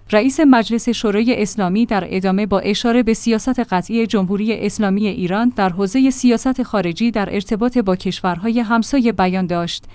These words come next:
«اطمینان دارم طی یک سال آینده در حوزه روابط تجاری، آموزشی، گردشگری، حمل و بازارچه‌های مرزی و گمرک شاهد تحولاتی خواهیم بود.»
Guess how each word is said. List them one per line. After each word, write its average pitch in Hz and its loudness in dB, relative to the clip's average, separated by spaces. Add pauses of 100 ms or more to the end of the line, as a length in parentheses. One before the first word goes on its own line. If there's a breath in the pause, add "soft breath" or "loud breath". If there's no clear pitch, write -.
(220 soft breath)
«اطمینان 240 2
دارم 196 -2
طی - -2
یک 226 -2
سال 262 2
آینده 214 0
در 214 0
حوزه 196 2
روابط 202 0
تجاری، 185 -4
آموزشی، 156 -4 (160)
گردشگری، 220 2 (100)
حمل 202 2
و 202 -2 (180)
بازارچه‌های 208 0
مرزی 180 0
و 196 -2
گمرک 180 -4
شاهد 233 0
تحولاتی 185 -2
خواهیم 190 -2
بود.» 139 -12